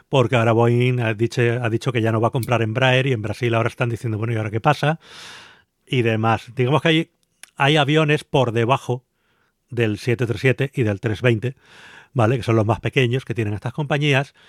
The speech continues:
para vuelos, pues ya, eh, entre ciudades pequeñas y demás. Y esos no los fabrican ni Boeing ni Airbus. Hay varias compañías que fabrican aviones pequeños, pero destacan dos, la canadiense Bombardier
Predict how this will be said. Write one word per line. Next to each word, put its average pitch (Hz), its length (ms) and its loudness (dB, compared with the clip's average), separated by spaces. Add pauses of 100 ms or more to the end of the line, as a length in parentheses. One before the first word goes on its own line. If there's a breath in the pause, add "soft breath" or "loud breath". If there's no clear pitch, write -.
(320 soft breath)
para 160 320 2
vuelos, 131 420 2
pues 104 160 -4
ya, 117 440 0 (100)
eh, 95 720 -10
entre 127 280 2
ciudades 110 280 0
pequeñas 123 640 -2
y 156 80 0
demás. 120 380 0 (260 loud breath)
Y 220 160 2
esos 185 180 2
no 151 100 2
los 139 120 2
fabrican 131 400 2
ni 113 100 0
Boeing 135 320 2
ni 120 120 0
Airbus. 113 360 -2
Hay 113 100 -8
varias 98 200 -8
compañías 160 480 2 (460 loud breath)
que 143 100 -2
fabrican 135 440 0
aviones 101 300 -4
pequeños, 131 580 -2
pero 135 280 0
destacan 120 640 -2
dos, 156 280 0
la 110 120 -6
canadiense 113 400 -2
Bombardier 120 440 0